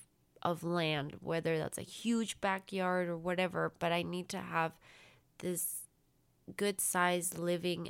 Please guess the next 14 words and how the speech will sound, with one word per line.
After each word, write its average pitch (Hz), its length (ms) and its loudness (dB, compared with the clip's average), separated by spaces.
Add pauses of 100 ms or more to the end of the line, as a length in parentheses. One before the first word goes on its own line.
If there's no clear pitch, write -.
outdoor 170 440 -2
space 165 760 0 (500)
where, 180 480 4
if 185 140 -8
you 180 60 -6
guys 226 200 -2
don't 254 180 0
know 170 200 2
this 175 220 0
about 165 280 -2
me, 180 320 -2 (840)
I 208 480 4
have 220 260 -4
always 185 840 4